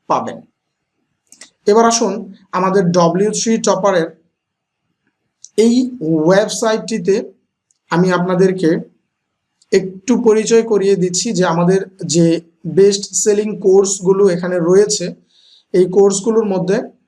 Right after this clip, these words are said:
WordPress ওয়েবসাইট ডিজাইন ডেভেলপমেন্টের এই কোর্সটি একটি অন্যতম কোর্স, যে কোর্সটি আমাদের স্টুডেন্টদের কাছে অত্যন্ত গ্রহণযোগ্য একটি কোর্স এবং স্টুডেন্টরা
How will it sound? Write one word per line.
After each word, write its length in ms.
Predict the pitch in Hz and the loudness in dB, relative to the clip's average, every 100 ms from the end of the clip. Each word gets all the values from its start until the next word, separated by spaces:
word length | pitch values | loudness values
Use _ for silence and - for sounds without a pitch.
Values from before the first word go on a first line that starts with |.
| _ _ _ _ 175 | _ _ _ _ -2
WordPress 360 | 185 185 214 220 | -2 0 -2 0
ওয়েবসাইট 340 | 202 220 202 | 0 0 -2
ডিজাইন 340 | 151 170 196 | -2 -2 0
ডেভেলপমেন্টের 680 | 202 202 208 196 196 196 196 | 0 0 0 0 -2 -4 -2
এই 100 | 190 | -2
কোর্সটি 400 | 180 180 170 - | -2 -2 -4 -2
একটি 220 | 190 180 196 | -2 0 0
অন্যতম 380 | 175 180 185 185 185 | 0 0 -2 -6 -2
কোর্স, 260 | 170 170 - - 185 | 0 0 -4 -10 -4
যে 160 | 165 175 175 | 0 0 2
কোর্সটি 420 | 175 175 - 180 214 - _ _ _ _ _ _ _ | 0 0 0 0 -2 -6 _ _ _ _ _ _ _
আমাদের 420 | 156 170 170 180 175 175 - _ _ _ _ _ _ - | -2 0 2 0 -2 -6 -14 _ _ _ _ _ _ -6
স্টুডেন্টদের 680 | - 254 247 240 214 202 | 0 4 4 2 0 -2
কাছে 320 | 185 170 - 175 - _ - | -2 -4 -6 -8 -12 _ -10
অত্যন্ত 400 | - - 262 254 | -8 -4 -2 -2
গ্রহণযোগ্য 640 | 175 175 175 196 196 196 | -2 0 0 0 0 0
একটি 200 | 185 190 | -2 -4
কোর্স 380 | 175 196 202 196 | -2 0 0 -2
এবং 240 | 156 165 | -4 -6
স্টুডেন্টরা 680 | 165 - 220 220 202 170 | -8 -4 0 0 0 -2